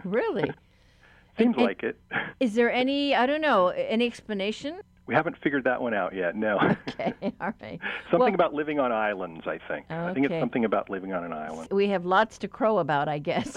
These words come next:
Speaker 1: <laughs>
Speaker 2: <laughs>
Speaker 1: Do you have a particular favorite?
Speaker 2: I do. You know, it's one that most people haven't seen. It's called the Hawaii akepa.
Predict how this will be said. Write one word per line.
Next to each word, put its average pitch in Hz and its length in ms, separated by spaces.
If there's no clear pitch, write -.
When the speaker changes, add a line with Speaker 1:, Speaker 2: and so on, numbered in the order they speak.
Speaker 1:
<laughs> - 0
Speaker 2:
<laughs> - 500
Speaker 1:
Do 226 100
you 226 80
have 226 460
a 254 60
particular 226 580
favorite? 220 520
Speaker 2:
I 202 160
do. 123 640
You 147 120
know, 113 320
it's - 180
one 160 200
that 127 120
most 131 220
people 131 220
haven't 117 300
seen. 101 240
It's 95 120
called 107 240
the - 80
Hawaii 104 440
akepa. - 540